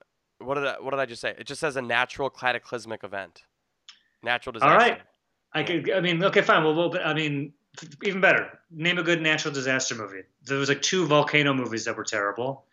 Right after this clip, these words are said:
Speaker 2: right?
Speaker 1: There, there's, uh, the one, the sad one with Naomi Watts. The guy ended up directing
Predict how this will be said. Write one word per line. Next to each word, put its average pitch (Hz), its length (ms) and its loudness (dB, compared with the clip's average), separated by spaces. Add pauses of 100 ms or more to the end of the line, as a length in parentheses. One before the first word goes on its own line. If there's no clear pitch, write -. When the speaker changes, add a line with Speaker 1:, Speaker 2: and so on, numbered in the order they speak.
(280)
Speaker 2:
right? 123 440 2
Speaker 1:
There, 127 80 -20
there's, 131 360 -2
uh, 120 440 0
the 117 120 -4
one, 127 380 0
the 123 120 -6
sad 117 400 -10
one 135 260 -2
with 117 140 -8
Naomi 113 380 -6
Watts. 104 600 -8 (300)
The 131 80 -10
guy 120 260 -2
ended 120 200 -8
up 117 160 -6
directing 113 460 -8